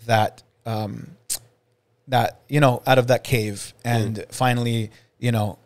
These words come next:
Speaker 1: uh, I, I could, I could, um, offer what I have to the, to the world, to you guys. So I, I just want you guys to,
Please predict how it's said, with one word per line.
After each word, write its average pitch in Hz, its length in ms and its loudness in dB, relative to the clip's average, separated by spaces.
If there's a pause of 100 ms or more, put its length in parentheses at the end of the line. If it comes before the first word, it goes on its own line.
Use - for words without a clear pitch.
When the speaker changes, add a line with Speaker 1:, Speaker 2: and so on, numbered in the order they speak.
(260)
Speaker 1:
uh, 113 280 -8
I, 110 160 -8 (120)
I 110 60 -2
could, 104 360 -8
I 110 80 -8
could, 107 320 -8
um, 104 460 -10 (1000)
offer 127 520 2 (260)
what 120 420 0
I 117 100 -2
have 127 380 2
to 123 160 -4
the, 110 140 -8
to - 180 -6
the 107 100 -8
world, 104 280 -8
to 113 80 -8
you 110 120 -8
guys. 104 280 -2
So 127 180 6
I, 135 280 8
I 131 40 8
just 131 180 2
want 135 220 4
you 131 80 0
guys 127 240 4
to, 120 260 2